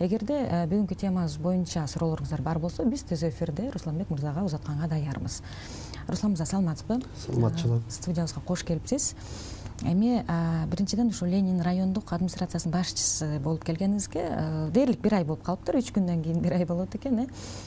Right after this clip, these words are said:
Speaker 1: Анан, э, ушул, э, Ленин району, менин билишимче, ушул, э, Борбор калаадагы бирден бир мындай көйгөйлүү райондордун бири. Э, ушул убакыт аралыгында, кыска убакыт аралыгында сиз райондогу, э, эң башкы көйгөйлөрдү өзүңүз үчүн аныктай алдыңызбы жана алардын чечүү жолдорун,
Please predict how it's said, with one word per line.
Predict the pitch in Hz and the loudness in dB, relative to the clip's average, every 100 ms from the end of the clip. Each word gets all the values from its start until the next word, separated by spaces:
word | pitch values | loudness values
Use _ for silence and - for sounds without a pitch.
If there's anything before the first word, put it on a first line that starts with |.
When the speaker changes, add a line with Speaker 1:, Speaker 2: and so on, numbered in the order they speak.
| - - | -12 -4
Speaker 1:
Анан, | 160 196 196 | -2 0 0
э, | 160 156 151 | 0 0 -2
ушул, | 160 214 196 - | -2 0 0 -2
э, | 160 151 151 147 110 - - - - - - | -2 -2 -2 -2 -2 -4 -6 -8 -6 -6 -2
Ленин | 113 220 214 | 2 4 4
району, | 180 190 208 220 269 | 2 0 2 2 2
менин | 196 196 180 | 2 2 2
билишимче, | 180 - 185 226 | 0 -2 -2 -2
ушул, | 196 - 165 | -2 -2 -2
э, | 156 147 151 147 143 | 0 -2 -2 -4 -2
Борбор | 170 190 - | 0 0 -2
калаадагы | 175 170 175 190 | -2 -2 0 2
бирден | 180 202 220 | 2 4 4
бир | 185 | 4
мындай | 151 147 | 0 0
көйгөйлүү | 147 180 196 196 160 | 2 2 4 4 2
райондордун | 156 160 160 151 143 156 | 2 2 2 0 0 2
бири. | 214 302 - - - - - - | 2 0 -4 -10 -8 -8 -8 -2
Э, | 156 156 156 | 0 0 0
ушул | 165 226 | 2 2
убакыт | 196 208 - | 2 0 0
аралыгында, | 214 214 202 185 143 | 2 4 4 2 0
кыска | - - 214 170 147 - | 0 0 2 2 0 -4
убакыт | - 160 160 - | -2 0 0 0
аралыгында | 175 185 185 190 170 151 | 2 2 2 2 2 0
сиз | 165 147 | -2 0
райондогу, | 165 180 180 170 170 180 240 - - - - - | 2 2 2 2 0 2 0 -2 -10 -12 -8 -4
э, | 151 | 2
эң | 175 208 185 | 4 4 4
башкы | 180 - 165 | 2 0 0
көйгөйлөрдү | 170 196 190 180 175 165 165 170 170 | 2 4 4 4 2 2 0 2 2
өзүңүз | 165 175 165 165 | 4 2 2 0
үчүн | 165 | 0
аныктай | 160 185 - 208 | 2 2 2 2
алдыңызбы | 202 226 247 - 147 | 4 2 2 -2 -4
жана | 151 156 | 0 2
алардын | 170 165 165 | 2 0 -2
чечүү | - 202 - 170 | 0 0 2 0
жолдорун, | 170 170 170 151 | 0 0 0 -2